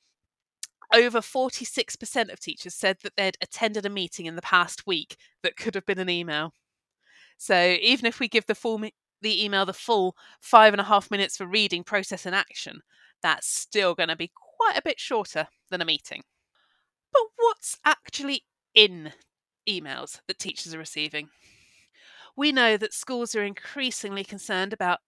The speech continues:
data privacy when it comes to emails, as anyone who's accidentally revealed their emails on a classroom whiteboard in front of the teach-, in front of their pupils will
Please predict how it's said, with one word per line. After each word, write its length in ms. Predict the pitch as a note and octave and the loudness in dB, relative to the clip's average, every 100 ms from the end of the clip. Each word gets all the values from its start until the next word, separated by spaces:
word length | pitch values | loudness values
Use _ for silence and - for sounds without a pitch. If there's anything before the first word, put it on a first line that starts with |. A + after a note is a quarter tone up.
| _ | _
data 320 | A3 G#3+ - - | -2 -2 -4 -12
privacy 480 | G3+ E3+ - C#3+ | -10 -10 -12 -12
when 120 | D3+ D3+ | -12 -12
it 80 | |
comes 220 | - E3 - | -14 -16 -14
to 120 | - | -10
emails, 520 | D#3 D3+ C#3+ D#3 - _ - - _ - | -10 -10 -12 -12 -16 _ -20 -20 _ -2
as 260 | G#3+ G#3 - | 0 0 0
anyone 340 | G3 G3 F#3 | 0 0 -4
who's 200 | F#3+ F#3 - | -4 -6 -2
accidentally 500 | G3 - F#3+ F#3 D#3+ | 0 0 -2 -2 -2
revealed 440 | F3+ F3 G3 F3+ F3+ - - - | -4 -2 -2 -2 -6 -14 -12 -2
their 100 | F3 | -2
emails 420 | F#3+ F3+ F3 F3+ | -2 -2 -4 -4
on 120 | F3 | -8
a 40 | F3 | -8
classroom 460 | - F3+ - F3+ | -4 -4 -4 -10
whiteboard 560 | F3+ F#3+ - - D#3+ E3 | -4 -2 -2 -6 -8 -8
in 100 | E3 | -10
front 280 | - F#3+ - | -10 -10 -12
of 60 | |
the 80 | _ - | _ -20
teach-, 220 | - B3+ _ _ - | -18 -18 _ _ -10
in 200 | G#3 G3+ | -8 -8
front 260 | A3 G#3 | -10 -8
of 60 | F#3+ | -2
their 140 | G3+ | -2
pupils 500 | - G#3 - E3+ - | 0 -6 -6 -12 -12
will 100 | F3 | -10